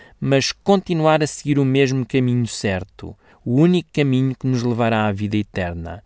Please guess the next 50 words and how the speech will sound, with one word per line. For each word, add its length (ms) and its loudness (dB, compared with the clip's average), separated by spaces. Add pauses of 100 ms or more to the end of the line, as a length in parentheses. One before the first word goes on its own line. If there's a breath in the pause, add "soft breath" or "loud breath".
(100)
Não 220 4
existe 420 0
outro 200 2
equilíbrio 560 0
que 120 -16
Deus 220 0
se 140 0
agrade 500 2
que 100 -10
não 160 2
seja 380 0
esse. 540 -2 (180 soft breath)
Deus 300 2
quer 260 -2
que 80 -12
sejamos 540 0
radicais. 840 -4
Ele 140 2
não 180 2
espera 480 0
menos 440 0
de 100 0
nós. 420 0 (160 soft breath)
Ele 220 6
quer 220 0
que 180 -20
cortemos 540 0
definitivamente 920 -2
com 140 0
aquilo 260 -2
que 140 -8
mancha 460 0
e 40 -2
suja 380 -2
o 40 2
nosso 280 -2
coração 580 -2 (240 soft breath)
e 80 -6
que 120 -4
nos 180 2
afasta 560 2
dele 360 2
e 40 0
de 140 -2
o 100 4
ver 260 2
tal 280 0
como 320 0
ele 200 2
é, 220 -2